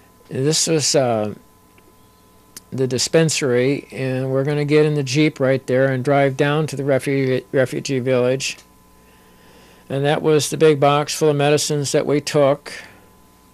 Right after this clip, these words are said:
And I took the Montagnard medics with me, and it was pretty important to try to train them. That's me in the foreground.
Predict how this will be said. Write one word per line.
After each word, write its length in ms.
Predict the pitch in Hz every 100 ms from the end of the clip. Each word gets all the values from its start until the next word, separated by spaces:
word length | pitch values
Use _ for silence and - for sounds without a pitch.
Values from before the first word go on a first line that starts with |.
| _ _ _ _ _ _ _ _ _ _ _ _ _ _ _ _ -
And 600 | 143 143 143 143 143 -
I 140 | 135
took 300 | 147 - 220
the 80 | -
Montagnard 540 | 175 165 147 147 147 143
medics 440 | 147 139 139 -
with 300 | 135 127 -
me, 280 | 139 147 143
and 160 | 143
it 40 | 151
was 160 | 143
pretty 240 | - 170 160
important 340 | 143 151 143
to 60 | 131
try 220 | - 143
to 80 | 139
train 320 | - 135 127
them. 120 | 131
That's 340 | 135 139 - -
me 360 | 139 131 139
in 200 | 135 131
the 60 | 131
foreground. 720 | - 139 131 120 120 139